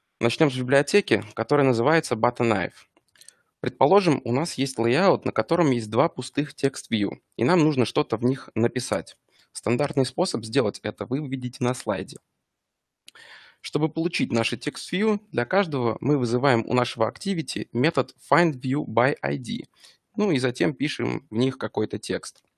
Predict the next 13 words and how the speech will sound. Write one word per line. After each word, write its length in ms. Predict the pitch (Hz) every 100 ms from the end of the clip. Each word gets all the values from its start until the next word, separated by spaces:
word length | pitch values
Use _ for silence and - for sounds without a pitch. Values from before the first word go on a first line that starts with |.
| _ _ _ _ _ _ _ - - - _
Но 320 | 127 123 123
что, 260 | - - 190
если 320 | 151 139 -
view, 220 | 127 190
с 60 | 226
которыми 580 | - - 123 113 107 104
мы 240 | - 117
каким-либо 520 | 107 107 113 107 104 104
образом 380 | 110 107 101
работаем 460 | 101 131 117 - 98
на 80 | 104
нашем 320 | 107 - 120
экране, 400 | 127 123 110 -